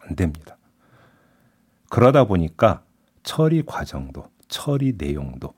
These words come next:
건조하다 못해서 사막처럼 메말라 있다. 이런 느낌을 받게 되거든요. 자, 이런 태도에서 공감과 배려의 기운이라고 하는 건 눈 씻고 찾아봐도 없다.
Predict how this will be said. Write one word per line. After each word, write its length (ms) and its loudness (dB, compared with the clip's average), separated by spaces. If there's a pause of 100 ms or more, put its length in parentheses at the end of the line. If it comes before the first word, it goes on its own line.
(380)
건조하다 840 4
못해서 500 -4
사막처럼 840 -4
메말라 520 4
있다. 400 -10 (1400)
이런 260 6
느낌을 380 0
받게 240 -8
되거든요. 480 -10 (680)
자, 280 -2 (100)
이런 380 6
태도에서 840 -4 (320)
공감과 840 4
배려의 540 4
기운이라고 640 -4
하는 180 -10
건 140 0 (120)
눈 200 4
씻고 380 -4
찾아봐도 520 -6
없다. 320 -16